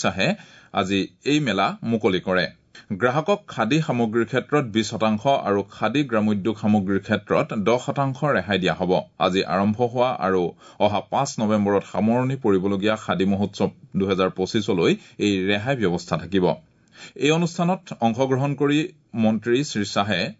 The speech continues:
দেশবাসীক খাদী আৰু স্বদেশী সামগ্ৰীৰ ব্যৱহাৰৰ বাবে আহ্বান জনায়। অধ্যাপক বনৱাৰীলাল গৌৰ, বৈদ্য নীলকণ্ঠন মছ আৰু বৈদ্য ভৱন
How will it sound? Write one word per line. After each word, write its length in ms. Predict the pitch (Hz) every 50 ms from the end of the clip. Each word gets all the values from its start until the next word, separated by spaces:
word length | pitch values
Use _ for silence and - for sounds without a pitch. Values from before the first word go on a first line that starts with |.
| - 95 104
দেশবাসীক 460 | 123 123 120 139 - - 156 156 156 - - -
খাদী 280 | - 107 104 113 139 151 - -
আৰু 120 | 107 104 101 101 -
স্বদেশী 400 | - 110 98 107 117 113 - 147 143 -
সামগ্ৰীৰ 440 | - 98 101 98 90 98 104 95 87
ব্যৱহাৰৰ 380 | 98 95 101 101 104 110 110 107 110
বাবে 200 | 107 101 113 117 127 - - - 98
আহ্বান 260 | 87 87 87 85 85 78
জনায়। 240 | 92 92 95 87 69 - - _ _ - - - _ _ _ -
অধ্যাপক 500 | - 123 135 135 156 175 170 202 214 208 - - - - - 101 104
বনৱাৰীলাল 600 | 107 113 127 135 143 147 151 156 151 156 156 160 147 147
গৌৰ, 180 | 151 151 160 170 170 - - - 107 92
বৈদ্য 240 | 107 113 110 101 107 120 117 117 107 - - 110 113
নীলকণ্ঠন 560 | 113 113 123 123 - 135 127 127 131 135 135 131 117
মছ 160 | 92 120 151 - - 101
আৰু 120 | 104 104 104 95 90
বৈদ্য 240 | 104 101 95 98 107 104 104 104 - - _ _ _ _ _ _ _ _ _ _ _ _ _ _ _ _
ভৱন 440 | 104 95 95 104 120 120 139 156